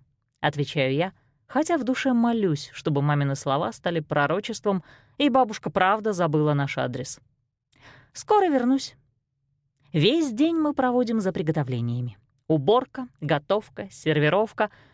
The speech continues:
Несмотря на уже давно нанятых родителями людей, сегодня мы вынуждены участвовать во всем самостоятельно, чтобы наверняка успеть.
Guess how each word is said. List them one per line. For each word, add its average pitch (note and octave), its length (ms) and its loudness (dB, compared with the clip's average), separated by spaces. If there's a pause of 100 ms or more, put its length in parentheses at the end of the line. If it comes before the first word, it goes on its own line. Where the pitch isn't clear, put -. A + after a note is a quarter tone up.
(260)
Несмотря F3+ 520 0
на C#4+ 140 4
уже C4 180 2
давно G3+ 560 0
нанятых D#3 480 0
родителями D#3 520 0
людей, D#3+ 440 0 (200)
сегодня A#3+ 400 0
мы A#3+ 120 2
вынуждены G#3+ 520 0
участвовать G#3 580 0
во D#3+ 180 2
всем C4 380 -6
самостоятельно, A3 1120 -2
чтобы C#3 300 -2
наверняка C#3 680 0
успеть. - 560 -8